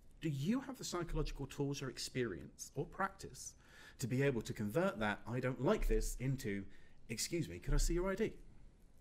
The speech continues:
No. Now, what we thought is, is through our, our pen testing experience, uh, it is fascinating how many places we go to and we walk around and we see people, uh, heads pop up, you see the eyebrow furrow a little bit,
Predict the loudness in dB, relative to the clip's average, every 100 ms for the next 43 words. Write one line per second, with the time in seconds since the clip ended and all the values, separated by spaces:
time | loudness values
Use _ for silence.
0 | -6 -4 -4 -6 -20 -20 -20 -20 -18 -16
1 | 0 6 6 8 8 8 6 0 -2 -10
2 | -20 0 6 8 8 4 0 0 2 2
3 | 2 0 0 -2 0 0 0 -2 0 0
4 | 0 2 2 0 -6 -10 -10 -12 -16 -10
5 | -6 -2 -2 0 -2 -4 -8 -6 -2 0
6 | 0 -2 -4 -8 -12 -6 0 2 2 2
7 | 0 -2 -2 -4 -2 0 -2 -4 -8 -6
8 | -4 -2 -2 -2 -6 -18 -20 -16 -14 0
9 | 4 6 6 4 4 4 4 2 2 0
10 | 0 -2 -2 -6 -10 -12 -8 -8 -6 -6
11 | -6 -8 -8 -10 -10 -20 -20 -20 -20 -20
12 | -20 -20 -8 -4 -4 -2 -4 -4 -6 -4
13 | -4 -2 0 -2